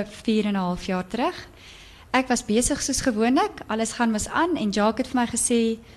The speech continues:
"Elaine, die Here sê vir my," ek raak baie emosioneel as ek dit sê, want dit is, dit is presies wat gebeur het. "Elaine, die Here sê vir my, jy gaan 'n boek skryf." En nadat hy dit gesê het, het hy gou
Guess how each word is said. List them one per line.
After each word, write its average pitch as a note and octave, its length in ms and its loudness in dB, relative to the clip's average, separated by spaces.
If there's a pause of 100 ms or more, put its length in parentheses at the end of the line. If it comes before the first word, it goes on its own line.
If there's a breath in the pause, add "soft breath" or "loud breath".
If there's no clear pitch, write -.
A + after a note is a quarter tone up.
(320 soft breath)
"Elaine, A3+ 400 4
die B3+ 140 4
Here G#3 220 2
sê A#3 240 2
vir A3 140 -6
my," G3+ 120 0
ek G3+ 80 -4
raak G#3+ 200 -2
baie G#3 200 6
emosioneel A3 440 4
as G#3 120 0
ek A3 100 -2
dit G#3 140 -4
sê, A#3 260 4
want F#3 140 -2
dit F#3+ 140 -6
is, - 160 -6 (120)
dit G#3+ 140 0
is - 60 -6
presies B3+ 380 2
wat A#3 180 0
gebeur G3 320 0
het. F3+ 180 -4 (580 loud breath)
"Elaine, A#3 420 4
die A3 160 6
Here C4 140 6
sê C#4 260 4
vir C4 140 4
my, F#3+ 320 2
jy G3+ 140 0
gaan A3+ 200 2
'n G3 80 0
boek G#3 200 0
skryf." F3 580 -4 (480)
En A3 160 -2
nadat C4 320 4
hy C#4 60 4
dit B3+ 120 2
gesê C4 240 -2
het, C4 100 0
het A#3 120 0
hy A3 60 0
gou B3 360 0